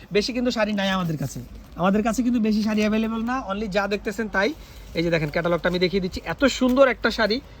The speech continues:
এত সুন্দর ভাইব আসবে। আপুরা যারা আছেন, স্টুডেন্ট বাজেটে শাড়ি চাচ্ছেন, কয়েকটা কালার, এই যে এটা হচ্ছে, এটা ব্ল্যাক এবং হচ্ছে রেড কম্বিনেশন, ব্ল্যাক রেডের মধ্যে ফ্লোরাল ওয়ার্ক করা ডিজিটাল প্রিন্ট। এটাও দেখেন, এটা হচ্ছে ডিপ নেভি ব্লু টাইপের,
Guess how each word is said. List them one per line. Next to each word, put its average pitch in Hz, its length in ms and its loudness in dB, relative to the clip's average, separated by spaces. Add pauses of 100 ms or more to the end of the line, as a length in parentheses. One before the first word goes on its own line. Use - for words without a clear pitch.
(140)
এত 160 140 -2
সুন্দর 226 300 4
ভাইব 196 220 4
আসবে। 196 300 2 (400)
আপুরা 226 300 6
যারা 220 220 6
আছেন, 214 240 2
স্টুডেন্ট 226 380 4
বাজেটে 220 240 2
শাড়ি 208 180 0
চাচ্ছেন, 185 320 -2
কয়েকটা 247 300 2
কালার, 208 220 4
এই 196 60 2
যে 175 120 -2
এটা 190 220 2
হচ্ছে, 262 320 -2 (340)
এটা 202 160 4
ব্ল্যাক 208 400 6
এবং 214 220 2
হচ্ছে 220 280 4
রেড 196 240 6 (320)
কম্বিনেশন, 202 480 2
ব্ল্যাক 180 260 2
রেডের 196 200 2
মধ্যে 190 260 2
ফ্লোরাল 185 340 4
ওয়ার্ক 185 180 4
করা 190 220 4
ডিজিটাল 175 300 4
প্রিন্ট। 202 320 0
এটাও 196 240 4
দেখেন, 196 260 -2 (340)
এটা 175 120 2
হচ্ছে 208 300 2 (380)
ডিপ 196 160 2 (300)
নেভি 208 280 4
ব্লু 202 180 2
টাইপের, 196 340 2